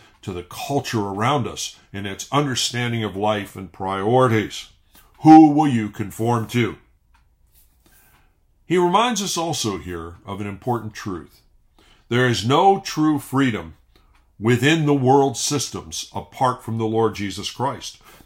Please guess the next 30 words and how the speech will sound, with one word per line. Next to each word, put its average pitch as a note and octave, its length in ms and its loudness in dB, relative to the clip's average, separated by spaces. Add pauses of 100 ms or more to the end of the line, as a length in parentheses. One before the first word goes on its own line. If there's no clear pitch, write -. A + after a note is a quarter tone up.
(100)
because A2+ 580 -4
all F#3 720 2
in E3 240 2
that D#3 240 -4
system, F#2+ 640 -6 (580)
apart - 480 -2
from F3 180 -6
Christ, G2 580 -6 (120)
as G#2 140 -8
he A#2+ 80 -2
puts E3+ 280 -6
it A#2 100 -6
here, G2+ 200 -4
lie B2+ 420 0
in C#3 140 -6
the C#3+ 80 -6
power A#2+ 500 2
of A2+ 120 -2
the B2 160 2
enemy. C3 380 2 (1700)
Second C#3 360 -2
Corinthians B2+ 520 -2
chapter B2 400 -2
four, A#2+ 340 -2
verse G#2 200 -4
four A#2+ 240 -2
puts G2+ 200 -8
it F2 120 -14
this A#2+ 200 -4
way, F2+ 180 -8